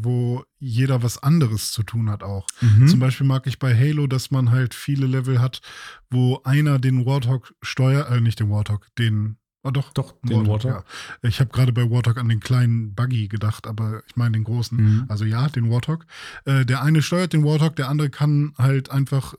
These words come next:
Speaker 1: äh, hinten das M G bedienen. Und so hat jeder was zu tun, aber was Unterschiedliches. Und das finde ich irgendwie f-, voll cool. Und deswegen finde ich halt auch andere Spiele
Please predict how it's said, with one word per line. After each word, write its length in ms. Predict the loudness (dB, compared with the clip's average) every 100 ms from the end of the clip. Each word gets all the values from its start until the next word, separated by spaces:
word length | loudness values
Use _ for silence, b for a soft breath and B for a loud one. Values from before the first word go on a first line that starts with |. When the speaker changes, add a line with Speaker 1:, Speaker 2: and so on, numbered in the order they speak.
| -4
Speaker 1:
äh, 300 | -2 0 0
hinten 500 | 0 0 -2 -2 -4
das 180 | -6 -4
M 160 | -2
G 160 | 0 -2
bedienen. 460 | -2 -4 -4 -6 -8 B B B
Und 180 | -2 -2
so 360 | 0 -2 -2 -2
hat 160 | -2 0
jeder 240 | -2 0
was 160 | -2 -4
zu 100 | -6
tun, 260 | -4 -4
aber 200 | -2 -2 -4
was 100 | -4
Unterschiedliches. 840 | -4 -4 -2 -4 -4 -8 -12 -16 B B B B
Und 160 | -4
das 140 | -2 -2
finde 160 | -2 -2
ich 60 |
irgendwie 140 | 0 -2
f-, 200 | -4 -14
voll 240 | -8 -6 -4 -4
cool. 200 | -2 -2
Und 140 | -4
deswegen 520 | -4 -4 -2 -4 -6
finde 240 | -8 -2 -2
ich 60 |
halt 140 | -2 -4
auch 100 | -6
andere 320 | -4 -2 -2
Spiele 400 | -4 -4 -2